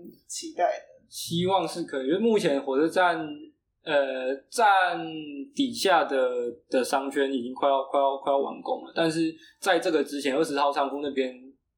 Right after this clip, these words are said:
Speaker 2: 大概维持它是寄物仓库，就是收费，就是你可以付钱，然后你可以放东西在那里，
Speaker 1: 哦。
Speaker 2: 置物柜或者是什么的，大部分地方荒废已经好几年了。对，我甚至没有参与到它辉煌的刚开始的那几年，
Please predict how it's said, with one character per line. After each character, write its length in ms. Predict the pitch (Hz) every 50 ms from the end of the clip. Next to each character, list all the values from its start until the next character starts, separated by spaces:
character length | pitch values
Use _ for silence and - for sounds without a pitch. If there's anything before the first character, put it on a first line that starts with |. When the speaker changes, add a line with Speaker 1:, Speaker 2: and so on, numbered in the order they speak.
| _ _ _
Speaker 2:
大 120 | - -
概 280 | - 220 202 196 170 -
维 220 | 160 143 139 143 156
持 380 | 160 - - 143 127 123 123
它 320 | 120 - 143 143 143 143 143
是 160 | 143 160 165 160 156 151 147 147 147 143 139 139 135 - - _ _
寄 240 | - 285 226 180 202
物 120 | 208 185
仓 280 | 156 143 160 139 143 143
库， 280 | - - 147 123 - - _ _ _ _
就 100 | - 156
是 40 | 147
收 260 | 147 - - 143 139
费， 320 | 135 - - 151 127 120 117
就 80 | 123 131
是 60 | 139
你 100 | 143 135
可 80 | - 156
以 80 | 151
付 180 | 139 - 170 143
钱， 160 | 131 - 120
然 80 | 117 135
后 60 | 135
你 60 | 131 127
可 40 |
以 60 | 117 -
放 140 | 143 135
东 120 | 131 127 127
西 60 | 131
在 80 | 135 135
那 100 | 135 127
里， 60 | 123
Speaker 1:
哦。 40 | 123
Speaker 2:
置 180 | - 170 165 170
物 120 | 170 160
柜 220 | - 165 151 127 120 - - -
或 120 | - 147 139
者 60 | 135
是 60 | 143
什 160 | 147 - -
么 200 | 135 - - -
的， 60 | 135 - - - - _ _ _
大 120 | - 185 175
部 100 | 170 160
分 140 | 170 160 151
地 80 | 151
方 200 | 139 139 135 -
荒 240 | - 143 131 131 131
废 200 | - 147 135 131 - -
已 100 | 151 120
经 140 | 139 160
好 200 | 165 151 143 135
几 140 | 135 - - 117
年 140 | 113 -
了。 100 | - - - - _ _ _ _ _ _ _ _
对， 260 | - - - - - _ _ _ _ _ _ -
我 120 | 165 143
甚 180 | 139 214 226 220
至 140 | 214 220
没 100 | 202 170
有 120 | 165 160 147
参 240 | - - 151 151 165
与 60 | 165
到 140 | 165 165 143
它 120 | 143 139
辉 160 | 147 147 139
煌 180 | 143 135 135 - - - 113
的 60 | 110 107 107 _ _ _ _ _ _ _ - -
刚 200 | - 135 139 139
开 180 | 131 135 135
始 200 | 135 - - -
的 60 | -
那 100 | 151 135
几 200 | 120 - 87 82
年， 160 | 85 85 -